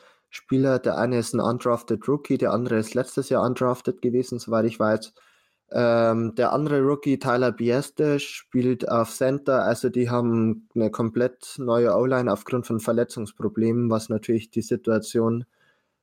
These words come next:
äh, nicht leichter macht. Aber ich denke, dass sich auch die O-Line stabilisieren könnte nächstes Jahr.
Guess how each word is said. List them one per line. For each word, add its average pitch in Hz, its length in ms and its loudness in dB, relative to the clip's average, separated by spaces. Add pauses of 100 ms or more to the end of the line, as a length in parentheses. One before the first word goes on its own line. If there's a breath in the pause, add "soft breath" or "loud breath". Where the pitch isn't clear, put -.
(120)
äh, 107 420 2 (380)
nicht 139 420 -2
leichter 131 440 0
macht. 156 500 -2
Aber 120 500 2
ich - 140 -6
denke, 123 300 0
dass 110 200 0
sich 117 200 -2
auch 113 120 -2
die 113 300 2
O-Line 110 320 2
stabilisieren 107 640 -2
könnte 98 320 -2
nächstes 98 400 -6
Jahr. 107 280 0